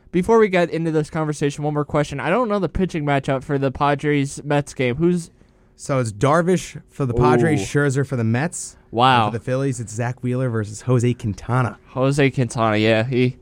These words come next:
Speaker 1: yeah.
Speaker 2: A
Speaker 1: Um,
Speaker 2: little update right now for anyone who's wondering. End of the fourth, it's zero zero Rays Guardians in the
Speaker 1: Wow.
Speaker 2: first game of that series. So
Speaker 1: Wow.
Speaker 2: McClanahan and Bieber in a little pitching duel there.
Speaker 1: I, I love a pitching duel. I,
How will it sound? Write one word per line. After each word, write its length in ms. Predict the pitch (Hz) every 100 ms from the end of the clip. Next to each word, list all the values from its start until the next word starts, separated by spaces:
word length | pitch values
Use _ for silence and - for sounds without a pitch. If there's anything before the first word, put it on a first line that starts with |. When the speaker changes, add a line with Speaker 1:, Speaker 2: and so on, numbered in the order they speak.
| - - - - - -
Speaker 1:
yeah. 360 | 117 117 110 117
Speaker 2:
A 60 | 120
Speaker 1:
Um, 240 | 113 113
Speaker 2:
little 180 | 151 151
update 220 | 147 156
right 140 | 131 123
now 180 | 185
for 120 | - 135
anyone 260 | 113 110
who's 120 | 107
wondering. 320 | 107 107 117 113
End 100 | 139
of 40 |
the 80 | 123
fourth, 480 | - 143 151 175 120
it's 120 | 98
zero 300 | 113 139 127
zero 320 | 113 139 127
Rays 380 | 107 110 123 104
Guardians 640 | 113 110 156 107 98 - -
in 120 | 110
the 60 |
Speaker 1:
Wow. 220 | 104 117 156
Speaker 2:
first 120 | 127
game 100 | 113
of 60 |
that 200 | 107 151
series. 340 | - 110 98 -
So 120 | -
Speaker 1:
Wow. 300 | 123 175 127
Speaker 2:
McClanahan 340 | 127 117 120
and 140 | 113 101
Bieber 280 | 120 127 113
in 60 |
a 40 | 104
little 140 | 104
pitching 380 | - 127 - 120
duel 300 | 120 120 113
there. 320 | 117 156 180 - - - - - - _ - - -
Speaker 1:
I, 180 | 95
I 240 | 98 - 123
love 300 | 120 117 104
a 40 |
pitching 360 | - 107 107 101
duel. 160 | 101
I, 340 | 104 120 120